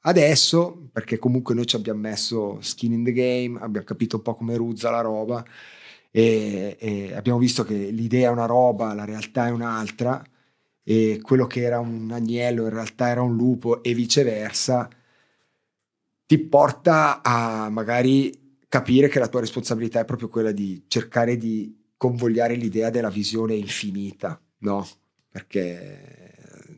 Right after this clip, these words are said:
quello secondo me è molto... è forse, è forse l'unica cosa che conta, cazzo. Cioè, capisci? Il lungo termine, ma proprio l'infinito, lasciare la traccia che dicevi te, ma lasciare una traccia positiva, cazzo.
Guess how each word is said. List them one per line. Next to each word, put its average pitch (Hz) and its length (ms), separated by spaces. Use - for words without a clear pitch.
quello 113 280
secondo 101 280
me 107 180
è - 20
molto... 95 680
è 127 100
forse, 147 760
è - 100
forse 165 480
l'unica 143 420
cosa 120 280
che 117 180
conta, - 500
cazzo. - 540
Cioè, 131 160
capisci? 127 420
Il 110 80
lungo 139 420
termine, 135 520
ma 107 100
proprio 120 260
l'infinito, 113 920
lasciare 107 420
la 120 140
traccia 117 480
che 120 100
dicevi 117 360
te, 147 140
ma 135 120
lasciare 135 320
una 120 120
traccia - 380
positiva, 113 840
cazzo. - 560